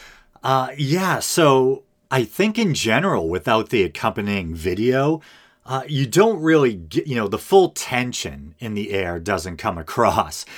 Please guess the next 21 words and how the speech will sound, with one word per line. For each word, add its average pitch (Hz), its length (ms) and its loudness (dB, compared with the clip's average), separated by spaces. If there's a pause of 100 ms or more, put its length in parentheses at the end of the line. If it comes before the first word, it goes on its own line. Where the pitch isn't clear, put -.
<laughs> - 200 -18
until 175 360 6
about 147 320 4
maybe 117 320 0
the 87 160 -6
halfway 101 680 0
point 85 460 -10
or 82 100 -8
so, 78 520 -4 (260)
where 101 160 0
you 92 100 0
can 117 220 -6
really 98 320 0
hear 87 600 -4
Rogan 87 600 -4
kind 82 320 -10
of 76 220 -10 (340)
becoming 82 460 -6
more 80 420 -6 (580)
noticeably 85 760 -2
petulant. - 720 -8